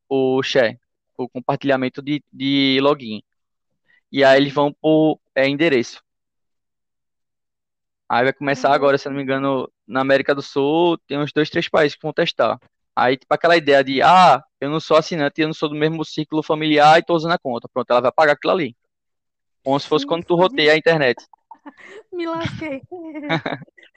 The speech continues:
Speaker 2: Já vou ter que assinar Netflix, que eu uso da minha prima.
Speaker 1: Então, mas aí muita gente tá cancelando, entendeu? Muita gente. Então,
Speaker 2: Ah,
Speaker 1: assim,
Speaker 2: hum.
Speaker 1: é,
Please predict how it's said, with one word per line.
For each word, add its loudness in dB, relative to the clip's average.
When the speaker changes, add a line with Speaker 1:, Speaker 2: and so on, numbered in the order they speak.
Speaker 2:
Já -8
vou -12
ter -16
que -6
assinar -10
Netflix, -10
que -12
eu -8
uso -14
da -8
minha -10
prima. -14
Speaker 1:
Então, 2
mas 6
aí 8
muita 2
gente 0
tá 4
cancelando, 2
entendeu? 0
Muita -2
gente. -4
Então, -2
Speaker 2:
Ah, 4
Speaker 1:
assim, -4
Speaker 2:
hum. -20
Speaker 1:
é, 4